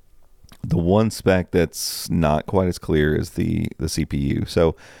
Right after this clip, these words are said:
they said Core i three twelfth gen or above, uh, Ryzen three seven thousand series or above. Uh, or they use the words, I put that in my post, "or better"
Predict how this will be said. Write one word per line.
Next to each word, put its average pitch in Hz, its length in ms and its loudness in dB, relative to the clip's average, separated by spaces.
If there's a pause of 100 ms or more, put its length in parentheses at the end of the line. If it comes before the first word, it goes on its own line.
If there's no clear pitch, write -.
(160)
they 92 120 2
said 101 460 2
Core 98 260 4
i 98 100 4
three 85 300 0
twelfth - 380 2
gen 85 200 0
or 90 120 2
above, 78 580 0 (500)
uh, 78 200 0
Ryzen 78 580 0
three 82 400 2
seven 76 320 -2
thousand 82 400 0
series 80 480 -6
or 71 180 -2
above. - 520 -2 (760)
Uh, - 200 -6
or 78 180 -2
they 78 140 0
use 80 240 -4
the - 80 -4
words, 69 240 -4
I 76 80 -4
put 76 180 -2
that 65 100 -2
in 62 80 -6
my 69 120 -2
post, - 340 -6
"or 76 120 0
better" - 400 -6